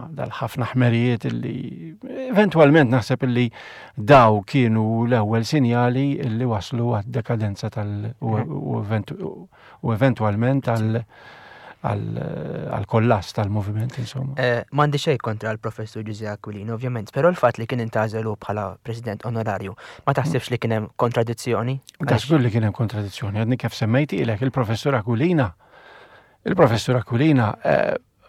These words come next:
Speaker 1: ma kien ittollera, ma kienx jittollera, eh, l-ebda esperimenti. E, ġifieri, ehm, kien jasal, kien jasal forsi illi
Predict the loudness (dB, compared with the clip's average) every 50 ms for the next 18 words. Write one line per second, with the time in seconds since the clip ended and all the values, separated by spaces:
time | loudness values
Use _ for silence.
0 | _ -12 -6 -2 0 4 6 6 6 6 4 4 6 6 8 6 4 2 _ 6
1 | 8 8 8 8 8 8 8 8 6 6 4 0 0 2 4 4 4 4 4 2
2 | 2 4 2 0 0 0 -2 -2 0 -2 -2 -2 -4 -6 -6 -10 -16 -16 -8 -2
3 | -2 0 0 0 0 -2 -2 -4 -4 -6 -6 -6 -6 -8 -8 -6 0 6 6 6
4 | 6 6 2 -2 -2 -4 -4 -4 -4 -4 -6 -6 -6 -6 -6 -8 _ -18 -20 -20
5 | -20 -20 -20 -20 -20 -20 -20 -20 -14 _ 0 2 4 4 4 2 0 0 0 0
6 | 2 2 2 2 0 0 0 0 2 4 4 4 4 2 2 0 -2 -2 -2 -4
7 | -6 -8 -6 0 2 4 4 4 6 4 4 4 6 6 6 6 4 2 -2 -2
8 | 0 2 2 2 2 4 4 2 2 4 4 4 4 4 2 -2 -2 0 2 2
9 | 2 0 0 2 2 4 4 4 4 4